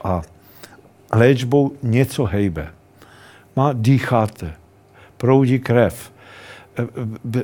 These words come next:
vztahy břišní, že jo, eh, myslím, t-, traktu. Takže tam musíte být m-, mnohem, mnohem více obezřetní. Jsou d-, dvě takové části, které už se dělají naprosto rutinně. To je mužská prostata,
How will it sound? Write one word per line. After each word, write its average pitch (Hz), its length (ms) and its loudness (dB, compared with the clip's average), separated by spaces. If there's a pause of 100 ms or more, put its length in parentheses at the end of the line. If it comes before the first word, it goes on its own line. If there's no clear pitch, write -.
vztahy 131 460 0
břišní, 101 600 -2
že 104 140 -2
jo, 95 180 0
eh, - 560 -16 (160)
myslím, 110 520 -4
t-, 107 240 -4
traktu. 104 560 -6 (580)
Takže 127 380 2
tam 156 380 4
musíte 160 720 2
být 131 400 0
m-, 123 160 -8 (140)
mnohem, 135 500 0
mnohem 127 320 0
více 117 280 -4
obezřetní. 95 680 -4
Jsou 156 280 0
d-, 123 120 -4 (100)
dvě 113 500 2
takové 151 420 2
části, 123 540 -2 (360)
které 147 280 4
už 151 140 0
se 131 140 2
dělají 131 280 2
naprosto 123 560 0
rutinně. 104 560 0 (320)
To 143 100 0
je 151 100 6
mužská 147 440 2
prostata, 113 760 -2